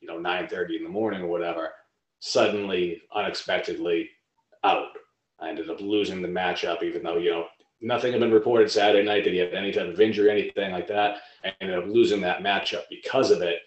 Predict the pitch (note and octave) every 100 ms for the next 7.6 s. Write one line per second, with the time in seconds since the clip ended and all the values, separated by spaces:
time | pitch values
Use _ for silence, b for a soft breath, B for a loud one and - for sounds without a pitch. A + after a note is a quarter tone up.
0 | _ _ F2+ G2 G2 F#2+ F#2+ G2 G#2 G2+
1 | - F#2 F2 D#2 - G#2+ F2 G#2 F#2 E2
2 | - _ _ - G#2 G#2 G2 - - G#2+
3 | F#2+ - G2 G#2 F#2+ G#2+ F2+ F#2 E2+ E2+
4 | E2+ - B2+ A#2 F2 E2 E2 - - F#2+
5 | E2+ - G2 F2 E2+ F2+ E2 G#2 G#2 F2+
6 | E2 D#2 D#2+ - - _ F#2+ G2 F#2 E2+
7 | - - B2+ - - -